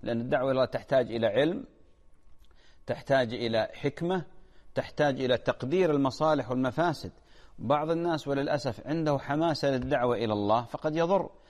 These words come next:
مثل ذاك الرجل الذي، آه، الحديث الذي في الصحيحين الذي قتل تسعة وتسعين نفسا، فلما ذهب يسأل عابد، يعني ما عنده الأهلية لل-، للعلم، ما عنده أهلية للدعوة، ما عنده أهلية، ما عنده أدوات الدعوة إلى الله عز وجل،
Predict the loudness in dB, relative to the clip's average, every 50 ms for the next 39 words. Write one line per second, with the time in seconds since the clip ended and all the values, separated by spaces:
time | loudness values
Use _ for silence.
0 | -20 -20 -14 -8 -6 -4 -2 -2 -2 0 2 0 0 0 0 0 0 0 2 2
1 | 0 0 0 0 0 2 2 2 0 0 -2 -4 -4 -2 0 2 2 2 0 -2
2 | -6 -4 -2 -2 0 0 0 0 0 0 0 -2 -2 -2 -4 -4 -6 -8 -8 -2
3 | 0 0 0 0 2 2 2 2 2 2 -2 -4 -10 -16 -20 -20 -20 -12 -8 -4
4 | -2 -2 0 0 -2 -2 -2 -2 -2 0 0 0 0 -2 -2 -4 -4 -4 -4 -4
5 | -2 -2 -2 -2 -2 -2 -4 -6 -8 -6 -2 0 0 2 2 2 0 -2 -2 -6
6 | -8 -8 -8 -10 -12 -18 -20 -20 -20 -20 -20 -20 -20 -10 -4 0 0 0 2 2
7 | 2 2 2 2 2 2 2 2 2 2 2 0 0 -2 -4 -2 -2 0 0 0
8 | 0 2 2 2 2 2 2 0 -2 -4 -8 -6 -4 -2 0 0 0 0 0 0
9 | 0 -2 -2 -2 0 0 0 0 -2 -4 -4 -4 -2 -2 -2 -2 0 0 0 2
10 | 2 2 4 4 2 0 0 -2 -2 -2 -2 -2 -2 -2 -4 0 2 4 4 4
11 | 4 0 -2 -8 -12 -12 -6 -4 -4 -2 -2 0 0 2 2 2 2 2 0 0
12 | 0 0 2 2 2 2 2 0 -2 -2 -2 -4 -4 -4 -4 -4 -2 0 0 0
13 | 0 0 0 0 0 0 0 -2 -4 -4 -2 -2 0 0 0 2 2 2 2 2
14 | 2 0 -4 -4 -2 0 0 0 0 0 0 0 0 0 0 0 -2 0 0 2
15 | 2 2 2 2 0 0 -2